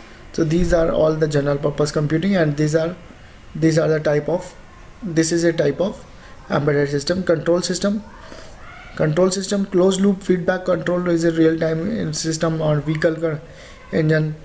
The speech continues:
signal processing, data stream, radar, sonar, video compress, communication and networking, switching and ne-,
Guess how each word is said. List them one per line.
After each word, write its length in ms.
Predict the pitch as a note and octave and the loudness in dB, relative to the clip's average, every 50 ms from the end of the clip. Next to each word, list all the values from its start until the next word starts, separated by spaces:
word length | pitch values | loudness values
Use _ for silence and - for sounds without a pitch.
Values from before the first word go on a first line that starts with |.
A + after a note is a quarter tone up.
| - - - - - - | -18 -20 -20 -20 -14 -8
signal 420 | - - - D#3 E3 F3 F3 E3+ | -2 0 0 2 2 2 2 2
processing, 640 | E3 F3 E3 D#3+ E3 D#3+ D#3 E3 D#3+ D#3 D#3 D#3 D#3 - - - D3+ D3 | 4 2 2 2 2 0 0 0 0 0 -2 -4 -6 -8 -8 -6 -6 0
data 400 | C#3+ D#3 D#3+ D#3+ E3 D#3+ D#3 D3+ D3+ - D#3 | 2 2 4 4 2 0 0 -2 -4 -6 -6
stream, 420 | D3+ D3+ - - E3 D#3 D#3 D3+ D3+ | -4 -4 -2 0 2 2 4 2 2
radar, 420 | D3 C#3+ D3+ D3 D3 D3 D3 D3 | 2 2 4 4 4 2 2 0
sonar, 380 | C#3+ - D#3+ D#3 D3+ D3 D3 C#3+ | 0 0 -2 0 2 2 2 2
video 320 | C#3 D3 C#3+ C#3 D3 D3 | 0 -2 0 0 0 2
compress, 600 | C#3+ D3 C#3+ C#3+ C#3+ D#3 D3+ C3+ - - - - - - - - - - - - - - - | 2 2 0 0 2 2 2 4 2 0 -2 -6 -14 -20 -20 -20 -20 -20 -20 -20 -20 -4 0
communication 600 | - D#3 D3+ D#3 E3+ E3+ E3 E3 E3 E3 F3 D#3+ | 2 2 2 4 2 2 4 2 2 2 2 0
and 160 | D#3+ D#3+ D#3 | 0 0 0
networking, 460 | D#3 D#3 D#3 D#3 D#3 D3 - D#3 D3+ | 0 0 2 2 0 0 0 -2 -2
switching 360 | D3 - D#3 D3+ D#3+ D#3 D3+ D3+ | 0 0 0 0 2 2 2 2
and 300 | D3 C#3+ C#3 C#3+ C#3 - - - D3+ | 2 2 0 -2 -2 -4 -6 -2 0
ne-, 220 | D3 C#3+ C#3+ C#3+ | 2 2 0 -2